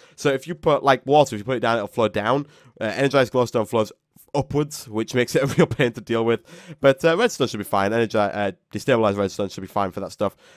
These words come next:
Um, unfortunately, for some reason, our magic forest biome seems to still end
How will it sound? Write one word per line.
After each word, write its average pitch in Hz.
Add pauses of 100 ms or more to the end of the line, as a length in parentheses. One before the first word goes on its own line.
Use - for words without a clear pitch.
(120)
Um, 135 (160)
unfortunately, 262
for 294
some 214
reason, 202
our 175
magic 170
forest 165
biome 151
seems 151
to 139
still 147
end 139